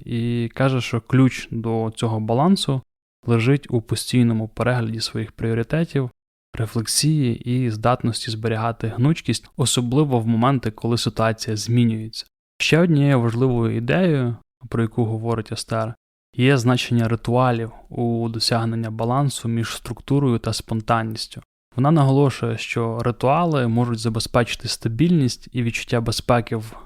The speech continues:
наших стосунках і взагалі в повсякденному житті. І водночас залишати місце для творчості та несподіванок.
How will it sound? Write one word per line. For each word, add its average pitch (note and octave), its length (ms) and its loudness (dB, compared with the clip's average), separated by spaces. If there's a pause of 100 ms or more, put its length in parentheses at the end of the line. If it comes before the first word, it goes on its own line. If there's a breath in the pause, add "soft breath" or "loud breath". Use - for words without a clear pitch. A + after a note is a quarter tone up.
(120)
наших A2+ 260 -2
стосунках A2+ 720 -8
і A2+ 220 -12
взагалі A2+ 360 -4
в A2 40 -6
повсякденному A2+ 800 -4
житті. - 400 -10 (640)
І F#3 120 4
водночас C3+ 720 2 (260)
залишати A#2 640 -2
місце A#2 600 -2
для A2+ 220 -6
творчості B2+ 580 -2
та - 140 -8
несподіванок. A2+ 800 -8